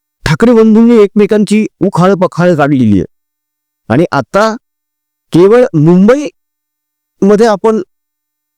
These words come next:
मुंबईच्या तिजोरीची चावी आपल्याकडे असावी महानगरपालिकेची, म्हणून हे एकत्र आले होते. हे मराठीचं प्रेम वगैरे असं काहीही नसतं. एवढं न समजायला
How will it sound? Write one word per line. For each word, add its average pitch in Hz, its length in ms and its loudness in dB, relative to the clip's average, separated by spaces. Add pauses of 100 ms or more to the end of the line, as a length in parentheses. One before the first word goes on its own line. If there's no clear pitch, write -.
(560)
मुंबईच्या 214 640 2 (320)
तिजोरीची 220 440 0
चावी 196 420 0
आपल्याकडे 190 420 0
असावी 175 300 0
महानगरपालिकेची, 156 840 0
म्हणून 170 280 2
हे 196 140 2
एकत्र 135 260 -4
आले 110 180 0
होते. 87 160 -6 (520)
हे 190 80 2
मराठीचं 196 760 0
प्रेम 185 340 0
वगैरे 175 220 0
असं 170 260 -2
काहीही 151 320 0
नसतं. - 340 -6 (1600)
एवढं 220 480 4 (140)
न 190 320 2
समजायला 185 720 0